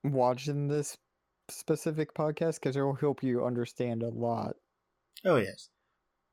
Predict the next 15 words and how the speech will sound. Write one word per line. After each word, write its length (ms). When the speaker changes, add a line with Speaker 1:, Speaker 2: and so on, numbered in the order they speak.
Speaker 2:
With, 380
but 100
with, 400
with 280
her 200
being, 460
like, 240
alive 440
and 100
him 220
being 360
dead, 400
death 340
do 120
you, 320